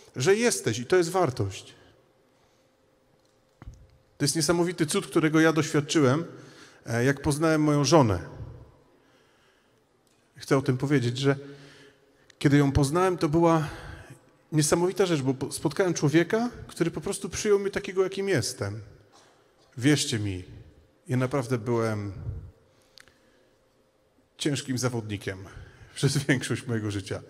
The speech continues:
I nie chodzi mi o kilogramy w tym wypadku, tak? Ja się zacząłem zmieniać wtedy, kiedy poznałem człowieka, który mnie przyjął. Po prostu takiego, jakim jestem. Ja wiem, że dla niej mam wartość przez to, że jestem.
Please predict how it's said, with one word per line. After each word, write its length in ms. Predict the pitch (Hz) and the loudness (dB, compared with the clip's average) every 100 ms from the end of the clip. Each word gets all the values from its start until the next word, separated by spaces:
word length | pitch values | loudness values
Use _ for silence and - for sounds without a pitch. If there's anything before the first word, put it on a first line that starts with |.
| - - | -16 -4
I 100 | 175 | 0
nie 100 | 165 | 2
chodzi 240 | 160 147 | 2 2
mi 100 | 131 | 0
o 60 | 113 | 0
kilogramy 520 | 127 107 107 95 98 | -2 0 0 -2 -6
w 40 | |
tym 180 | 107 98 | -10 -10
wypadku, 400 | 101 123 - 107 | -12 -14 -14 -12
tak? 160 | 123 147 - - - - - - - - _ - | -10 -10 -14 -20 -20 -20 -20 -20 -20 -20 _ 0
Ja 100 | 156 | 0
się 160 | 180 | 2
zacząłem 380 | 160 160 190 165 | -2 0 0 -2
zmieniać 420 | 143 180 220 180 | -2 -2 -2 -2
wtedy, 260 | - 220 202 | 0 0 0
kiedy 180 | 208 185 | -4 -4
poznałem 380 | 175 170 190 175 | -4 -4 -4 -4
człowieka, 340 | 175 196 185 | -4 -6 -6
który 300 | - 208 202 | -8 -4 -4
mnie 140 | 208 | -4
przyjął. 400 | 208 - 208 104 95 - - - _ _ - | -4 -2 0 -2 -6 -16 -20 -20 _ _ -20
Po 40 | - | -8
prostu 300 | 180 170 196 | -6 -6 -6
takiego, 300 | 185 185 180 | -6 -2 -2
jakim 320 | 180 190 190 | -4 -8 -6
jestem. 380 | 160 - 117 110 | -6 -4 -6 -6
Ja 200 | 147 170 156 | -4 -4 0
wiem, 200 | 180 175 | -2 0
że 120 | 170 | -2
dla 160 | 170 180 | 0 2
niej 160 | 180 | 0
mam 180 | 170 156 | 0 0
wartość 320 | 175 175 175 | -2 -2 -6
przez 220 | - 175 | -6 -6
to, 120 | - 165 | -4 -2
że 140 | 175 | 2
jestem. 460 | 175 139 - 98 | 2 0 -2 -8